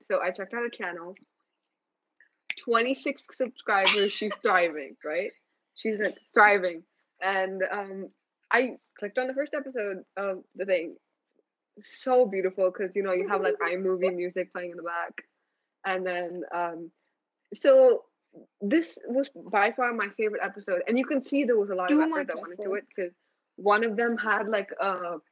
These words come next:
Speaker 1: a mini, like, iMac, like a, like, a, a mini laptop that she, like, apparently sat down and, like,
Speaker 2: Yeah,
Speaker 1: cut,
Speaker 2: I
Speaker 1: like,
Speaker 2: printed it.
Speaker 1: out of paper. And I'm like, "Okay, fine."
Speaker 2: It's an actual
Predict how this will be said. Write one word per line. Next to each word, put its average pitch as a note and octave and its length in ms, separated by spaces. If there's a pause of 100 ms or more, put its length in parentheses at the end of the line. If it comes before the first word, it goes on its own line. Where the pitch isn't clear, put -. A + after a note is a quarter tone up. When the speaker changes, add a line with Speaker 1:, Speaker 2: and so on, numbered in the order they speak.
(500)
Speaker 1:
a F#3+ 80
mini, G3+ 420
like, F#3+ 280
iMac, F#3+ 400 (920)
like F#3+ 120
a, F#3+ 100 (120)
like, F#3+ 280
a, G#3 140 (100)
a G#3 40
mini B3 260
laptop F#3 480
that E3 160
she, G#3 160
like, G3 160
apparently G#3+ 380
sat F#3+ 300
down G#3 180
and, D3+ 120 (240)
like, C#4+ 140
Speaker 2:
Yeah, C4 200
Speaker 1:
cut, - 240 (200)
Speaker 2:
I C4 100
Speaker 1:
like, C4 120
Speaker 2:
printed C#4+ 340
it. G#3+ 120
Speaker 1:
out F3+ 100
of - 80
paper. F#3+ 340
And D#3 120
I'm D#3+ 120
like, D#3 120 (260)
"Okay, F3+ 220
fine." E3 260
Speaker 2:
It's - 140
an A4+ 280
actual F#4 300